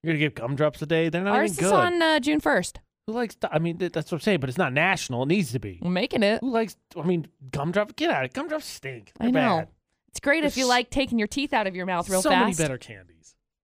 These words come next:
Speaker 1: Back to, uh, couples advice.
Speaker 2: Oh,
Speaker 1: Yesterday,
Speaker 2: good.
Speaker 1: McCall crushed it in record time, on all honesty, if you missed it.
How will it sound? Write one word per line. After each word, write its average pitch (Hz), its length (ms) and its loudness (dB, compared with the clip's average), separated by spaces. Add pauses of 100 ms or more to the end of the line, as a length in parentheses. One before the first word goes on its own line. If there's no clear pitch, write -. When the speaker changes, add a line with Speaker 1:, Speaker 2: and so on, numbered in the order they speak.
(840)
Speaker 1:
Back 220 300 4
to, 233 280 2
uh, 190 240 6
couples 214 420 -2
advice. 170 520 0
Speaker 2:
Oh, 190 40 6
Speaker 1:
Yesterday, 196 340 4
Speaker 2:
good. 175 120 0
Speaker 1:
McCall 180 200 2
crushed 185 380 0
it 160 140 0
in 170 200 0
record 240 400 0
time, 190 480 0
on 151 200 0
all 139 160 2
honesty, 131 340 -2
if 120 100 -6
you 143 80 -2
missed 208 320 -4
it. 117 200 -8